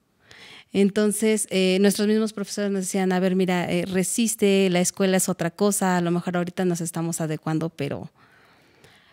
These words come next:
los profesores han sido parte importante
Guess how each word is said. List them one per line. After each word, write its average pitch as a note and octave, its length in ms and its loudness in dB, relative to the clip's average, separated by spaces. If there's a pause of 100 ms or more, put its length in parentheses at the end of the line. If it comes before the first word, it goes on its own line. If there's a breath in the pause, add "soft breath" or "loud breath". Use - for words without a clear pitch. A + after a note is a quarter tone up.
(160 soft breath)
los G#3 160 -4
profesores G3+ 440 0
han G3 120 0
sido F#3+ 220 0 (220)
parte A3 520 4
importante E3+ 960 0